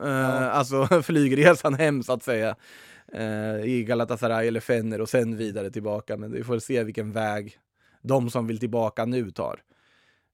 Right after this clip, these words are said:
Speaker 1: Fenerbahce som väl i och för sig gjort, typ uppges ha gjort klart med Guendouzi nu.
Speaker 2: Ja, precis, jag såg det. Ehm.
Speaker 1: Trettio miljoner euro eller vad det var, skramlar de fram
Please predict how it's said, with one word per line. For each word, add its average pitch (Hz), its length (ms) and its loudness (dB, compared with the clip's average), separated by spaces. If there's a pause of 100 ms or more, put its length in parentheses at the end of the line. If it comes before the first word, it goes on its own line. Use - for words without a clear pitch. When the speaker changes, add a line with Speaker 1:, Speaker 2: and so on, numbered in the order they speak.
Speaker 1:
Fenerbahce 151 520 2
som 208 180 -8
väl 170 200 -2
i 160 40 -4
och 151 40 -8
för 151 80 -14
sig 123 300 -2
gjort, 120 220 -4 (460)
typ 202 320 -2 (160)
uppges 139 360 2
ha 135 80 2
gjort 123 140 0
klart 120 300 0
med 113 100 -6
Guendouzi 117 580 -4
nu. - 180 -12 (160)
Speaker 2:
Ja, 196 320 -2
precis, 175 340 -8
jag 151 100 -6
såg 175 200 -2
det. 90 180 -2 (280)
Ehm. 113 600 -6 (140)
Speaker 1:
Trettio 180 420 -6
miljoner 156 440 0
euro 160 340 0
eller 185 140 -4
vad 175 120 -6
det 160 60 -6
var, 110 380 -6
skramlar 131 360 0
de 131 120 0
fram 107 340 -6